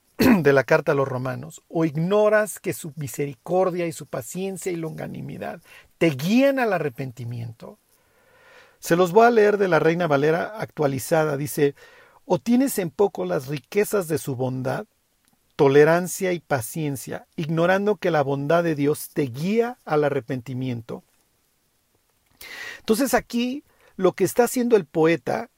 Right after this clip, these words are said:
es, es un tratado sobre el arrepentimiento. Ajá. Primero dice que empezó a recapacitar. Ajá. "Lo voy a recapacitar, voy a tener esto en mi corazón". Y luego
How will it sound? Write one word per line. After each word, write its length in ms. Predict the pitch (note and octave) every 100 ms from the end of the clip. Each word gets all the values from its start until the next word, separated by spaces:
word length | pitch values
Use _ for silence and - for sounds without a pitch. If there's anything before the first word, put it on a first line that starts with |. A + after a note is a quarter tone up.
| _
es, 340 | - G3 - _ _
es 180 | - G3
un 160 | B3+ B3+
tratado 840 | A3+ G#3 F#3 _ G3+ F#3+ D3 G#3+ - _
sobre 360 | - F3+ D#3
el 80 | D#3+
arrepentimiento. 1120 | D3+ D3 - D3 C3 D3 E3 G3 F#3+ - - _ _ _ _ _ _ _ _ _ _ _ _
Ajá. 320 | C#3 C#3+ F3+
Primero 360 | - F3+ A3+ A#3
dice 300 | A3 - A3+
que 300 | - E3 D#3+ -
empezó 540 | F3+ F3+ F#3+ D#3 G#3
a 40 | G3+
recapacitar. 1040 | G#3 - F#3 D#3+ C3+ C#3+ A#2+ F3+ F3 E3 _ _ _ _ _ _ _ _ _ _
Ajá. 380 | C#3+ A2 C#3+ E3+ _ _ -
"Lo 160 | D#3+
voy 160 | D#3+ G#3+
a 60 |
recapacitar, 880 | A3 G#3 - E3 D3 - D3 F3+ F#3
voy 140 | F3+ G3
a 80 |
tener 280 | F#3 E3+ F3
esto 240 | F#3+ - F#3
en 80 |
mi 100 | E3+
corazón". 600 | D3 D3+ C3 A#2+ F3 F3+ - _ _ - -
Y 140 | E3
luego 680 | F3 G3+ B3+ A#3+ D#3 D#3+